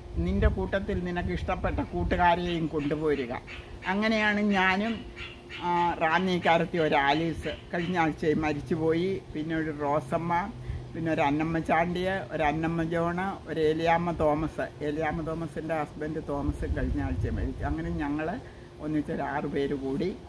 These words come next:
ട്രെയിനിന് ബീഹാറിൽ നിന്ന്, പാറ്റ്നയിൽ നിന്ന്, പാറ്റ്നയോട് വിട പറഞ്ഞ് ഡൽഹിക്ക് പോയി. ആ പാറ്റ്ന ഇന്നും എനിക്ക് മറക്കാൻ പറ്റത്തില്ല. ഇതുപോലൊക്കെ ഇത് പാറ്റ്ന മെഡിക്കൽ കോളേജിൻ്റെ ഹോസ്റ്റൽസ് ആണെങ്കിൽ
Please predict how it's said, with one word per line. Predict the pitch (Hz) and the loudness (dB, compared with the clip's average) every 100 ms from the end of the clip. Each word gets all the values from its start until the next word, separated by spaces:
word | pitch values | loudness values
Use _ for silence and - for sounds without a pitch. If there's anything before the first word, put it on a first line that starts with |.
| - - - | -16 -16 -6
ട്രെയിനിന് | 143 139 139 131 147 208 - - | 0 2 2 0 -2 -4 -12 -6
ബീഹാറിൽ | 147 147 147 143 139 139 139 | -2 -2 -2 -2 -2 -2 0
നിന്ന്, | 131 127 185 - - - - | -2 -2 -2 -6 -8 -12 -8
പാറ്റ്നയിൽ | 156 139 - 147 151 143 139 | -4 -2 0 0 0 -2 -2
നിന്ന്, | 143 139 139 135 143 165 - | -2 -2 -2 0 -2 -4 -6
പാറ്റ്നയോട് | 151 117 135 147 151 147 156 | -8 -6 -2 0 2 2 2
വിട | 147 147 | 0 2
പറഞ്ഞ് | 156 151 135 160 196 233 - - - - - - 135 | 0 0 -2 -2 -2 -4 -8 -16 -18 -20 -20 -14 -10
ഡൽഹിക്ക് | 135 120 127 - 107 | -8 -4 -6 -6 -12
പോയി. | - - - | -12 -8 -6
ആ | |
പാറ്റ്ന | 202 254 262 240 339 | -4 -2 -2 0 2
ഇന്നും | 269 294 302 | 4 6 6
എനിക്ക് | 269 240 | 4 2
മറക്കാൻ | 220 196 196 214 | 2 0 4 4
പറ്റത്തില്ല. | 202 175 170 175 143 - - | 4 0 -4 -2 -4 -4 -8
ഇതുപോലൊക്കെ | 175 180 202 208 208 220 - - - - - | -6 0 2 2 2 0 0 -8 -18 -18 -10
ഇത് | 190 208 | 0 2
പാറ്റ്ന | 202 185 214 | 4 4 2
മെഡിക്കൽ | 220 220 220 226 | 0 2 2 2
കോളേജിൻ്റെ | 226 226 220 220 | 4 4 4 2
ഹോസ്റ്റൽസ് | 202 190 185 226 214 214 | 4 4 2 2 0 2
ആണെങ്കിൽ | 170 185 190 196 | 0 2 -2 -2